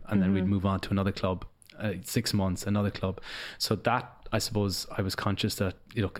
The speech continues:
Speaker 1: that's, that's not easy for her because I'm involved in a club on a daily basis. I meet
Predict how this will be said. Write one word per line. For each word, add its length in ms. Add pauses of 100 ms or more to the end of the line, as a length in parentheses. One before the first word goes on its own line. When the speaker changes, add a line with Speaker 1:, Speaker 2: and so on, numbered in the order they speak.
(140)
Speaker 1:
that's, 280
that's 280
not 160
easy 200
for 140
her 240
because 460 (680)
I'm 240
involved 400
in 80
a 20
club 380
on 100
a 60
daily 260
basis. 500
I 120
meet 300